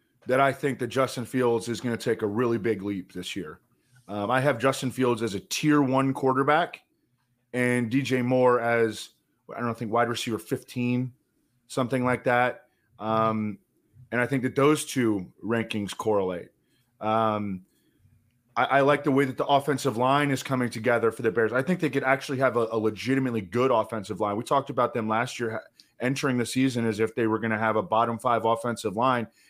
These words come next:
It actually wound up being about middle of the road. And now they're adding a first round pick in Nate Davis, who's an ass kicking right guard.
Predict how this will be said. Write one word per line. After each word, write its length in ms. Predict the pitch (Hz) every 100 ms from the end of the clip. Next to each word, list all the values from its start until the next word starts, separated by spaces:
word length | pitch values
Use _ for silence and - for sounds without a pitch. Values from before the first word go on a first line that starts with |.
| _
It 100 | 127
actually 300 | 160 185 170
wound 260 | 139 147 151
up 160 | 110
being 240 | 113 143 135
about 380 | 104 123 127 127
middle 260 | 127 131
of 80 | 123
the 80 | 110
road. 460 | 107 113 131 165 - _ _ _ -
And 140 | 139
now 140 | 147
they're 120 | 143 139
adding 320 | 139 139 139
a 60 |
first 340 | 127 143 135 -
round 240 | 131 127
pick 300 | - 131 123
in 240 | 127 123 123
Nate 240 | 123 113
Davis, 640 | 127 139 117 117 - - _ _ _ -
who's 160 | 123
an 80 | 117
ass 260 | 127 127 -
kicking 400 | - 135 127 113
right 240 | 120 107
guard. 460 | 120 123 123 127